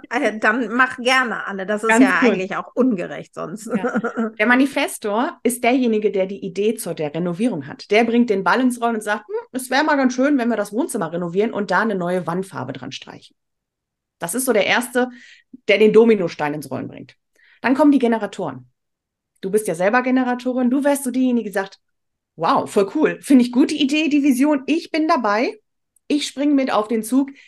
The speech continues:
Speaker 2: Ich streich die Wände für dich. Und das mit einer gewissen Kontinuität und einer gewissen Ausdauer und einer ordentlichen Portion Freude. Und dann kommen die manifestierenden Generatoren, die sagen auch,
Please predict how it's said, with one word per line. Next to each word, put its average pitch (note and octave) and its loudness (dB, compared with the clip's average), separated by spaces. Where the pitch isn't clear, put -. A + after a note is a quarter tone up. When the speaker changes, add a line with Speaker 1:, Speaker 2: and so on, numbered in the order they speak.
Speaker 2:
Ich C4 0
streich G3+ -2
die G3+ -4
Wände D#3+ -4
für B2+ -12
dich. - -18
Und A#3+ 6
das B3 2
mit C4+ 2
einer A3+ 0
gewissen B3 0
Kontinuität C4 0
und A3 -4
einer G3+ -2
gewissen B3+ -2
Ausdauer F#3+ -2
und G#3+ 0
einer - -2
ordentlichen B3+ 2
Portion F#3+ -4
Freude. D#3+ -6
Und A#3 4
dann D#4+ 4
kommen D4+ 4
die C#4 8
manifestierenden G#3 2
Generatoren, F3 -4
die A3+ -2
sagen B3 4
auch, - -4